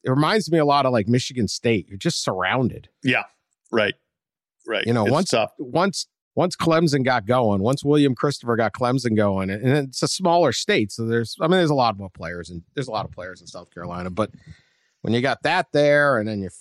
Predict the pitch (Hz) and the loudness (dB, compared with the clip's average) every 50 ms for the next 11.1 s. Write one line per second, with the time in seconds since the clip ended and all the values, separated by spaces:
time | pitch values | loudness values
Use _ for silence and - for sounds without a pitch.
0 | _ _ - 139 156 175 175 156 - 147 - 120 131 139 139 135 135 135 127 113 | _ _ -2 0 2 2 0 0 -4 -8 -6 -2 0 0 2 2 2 2 0 0
1 | 98 101 117 135 151 165 160 151 156 165 175 170 143 - - 160 143 131 135 135 | -2 -2 -2 -2 0 0 2 0 2 2 2 0 0 -2 0 0 2 2 2 2
2 | 139 135 127 - - 123 123 117 117 127 127 127 123 127 120 107 87 107 135 147 | 2 0 -2 -4 -4 -4 -4 -2 -2 0 0 0 0 0 0 0 0 0 0 2
3 | 156 156 151 143 131 - 127 - - 139 135 127 127 120 117 117 117 120 117 113 | 2 2 2 0 0 -2 -4 -4 0 0 2 2 2 2 0 0 0 0 -2 -4
4 | 113 - - 90 95 - - 135 107 95 98 95 92 92 98 101 92 - _ _ | -4 -6 -8 -10 -10 -6 -4 -4 -4 -2 -4 -6 -4 -4 -2 -4 -4 -6 _ _
5 | _ _ _ _ _ _ _ _ _ _ _ _ _ _ _ _ 85 104 95 85 | _ _ _ _ _ _ _ _ _ _ _ _ _ _ _ _ -4 -2 -2 -2
6 | 82 - 110 104 - - 143 156 151 165 156 143 - 139 147 143 139 - _ 113 | -4 -8 -10 -8 -2 -2 -2 0 0 0 -2 -2 0 0 0 0 0 -2 _ -2
7 | 123 120 117 113 110 107 101 - _ 117 110 - 123 110 - 135 127 120 - - | 0 2 2 2 2 0 0 -4 _ -6 -4 -2 -4 -4 -2 -2 -4 -4 -4 -4
8 | 123 117 110 107 104 104 104 107 - 139 113 110 123 139 - - 131 131 131 123 | -4 -2 -2 -2 -4 -6 -8 -8 -4 -2 0 0 0 0 -2 -2 0 2 2 2
9 | 113 104 - - - 123 117 113 110 - - 123 113 113 113 107 113 117 113 113 | 2 0 0 -4 -4 -2 -2 -2 -2 -2 -2 0 2 2 2 2 0 0 0 -2
10 | 110 110 110 110 107 107 - - 117 110 104 104 101 101 101 - - 98 101 95 | -2 -2 -2 -2 -4 -4 -6 -6 -8 -4 -4 -2 -2 -2 -4 -4 -6 -4 -4 -4
11 | 90 | -4